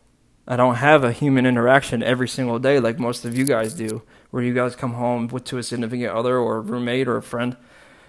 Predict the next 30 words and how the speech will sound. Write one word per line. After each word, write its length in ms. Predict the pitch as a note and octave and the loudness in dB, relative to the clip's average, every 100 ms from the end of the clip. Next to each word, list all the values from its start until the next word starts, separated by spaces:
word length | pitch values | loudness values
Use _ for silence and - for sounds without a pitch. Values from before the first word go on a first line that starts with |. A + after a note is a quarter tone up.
| _ _ _ _ - | _ _ _ _ 2
I 100 | C3 | 4
don't 180 | C#3+ B2 | 6 4
have 280 | C3+ C#3+ G#2+ | 2 2 2
that. 320 | G2+ - - - _ - - - - - - | -2 -4 -14 -20 _ -20 -20 -20 -20 -18 -4
So 160 | - | 0
that 200 | C3+ C#3 | 6 6
was 160 | D#3 C3 | 6 2
the 80 | B2+ | 2
hardest 360 | D3 C#3 B2+ | 4 4 4
jump 220 | A#2+ C3+ C3 | 2 0 0
for 80 | |
me, 160 | A#2+ A#2 | -2 -2
to 160 | A2+ C#3 | -4 -2
go 240 | B2+ A#2+ | 2 2
from 340 | A#2+ B2+ A#2+ | 0 -4 -4
being 220 | A#2 B2+ A#2+ | 0 0 0
in 100 | A#2 | 0
a 60 | |
relationship 580 | A#2 A#2 C#3 C3+ - C#3 | 0 0 0 0 -2 0
constantly, 640 | C#3+ B2+ - G#2 A#2+ A#2+ B2+ _ - | 2 0 -2 -6 -2 -4 -6 _ -4
always 300 | B2 C3+ C3+ | 2 2 4
having 240 | C#3 C#3 | 4 4
somebody 320 | C3+ C#3 C#3 C3+ | 4 4 6 8
there 200 | B2 A#2+ | 8 6
for 120 | B2+ | 2
me, 340 | A#2+ A#2+ B2 - _ - - | 0 0 -4 -10 _ -14 -2
always 260 | C3 C#3 | 2 2
living 320 | A#2 C#3+ E3 C#3+ | 8 8 10 8
with 140 | B2 | 6
somebody, 500 | B2+ A#2 A2+ A2+ A#2+ | 4 4 6 4 -2